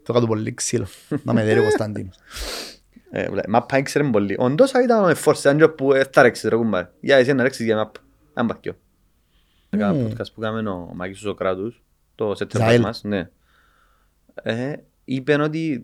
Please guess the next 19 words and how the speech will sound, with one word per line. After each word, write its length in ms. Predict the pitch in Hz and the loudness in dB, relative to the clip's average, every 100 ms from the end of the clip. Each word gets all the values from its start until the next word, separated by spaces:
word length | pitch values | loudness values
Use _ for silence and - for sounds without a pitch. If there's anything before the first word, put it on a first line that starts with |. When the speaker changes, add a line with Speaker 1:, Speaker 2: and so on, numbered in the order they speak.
| - | -10
Speaker 2:
δυστυχώς 640 | 117 - - 95 127 135 113 | -10 -10 -10 0 0 0 -2
ή 40 | |
ευτυχώς, 640 | 110 - 107 135 156 - _ _ _ _ _ _ | -8 -8 -2 -2 -4 -16 _ _ _ _ _ _
η 160 | 110 107 | -2 0
αελ 120 | 113 | 2
το 60 | 120 | 2
ότι, 260 | 117 120 | 4 4
το 160 | - - | 2 -2
ότι 120 | 113 | 2
απήχε 340 | 113 113 110 123 | 2 2 -4 -2
κομματικά 440 | 113 113 101 92 | 0 0 0 -2
από 120 | 95 - | -4 -2
πάντα, 580 | 104 104 101 101 151 - _ _ _ | 0 0 2 0 -2 -10 _ _ _
και 100 | - | -6
τον 180 | 107 107 | -2 -2
που 480 | 107 104 95 90 - _ _ _ - - | 0 0 -2 -4 -12 _ _ _ -20 -16
ξεχωρίζει 460 | - 98 104 107 107 | -4 -2 0 0 -2
μας 160 | 110 | -4
πολλούς, 500 | - 101 104 131 - | -4 -4 -2 -2 -4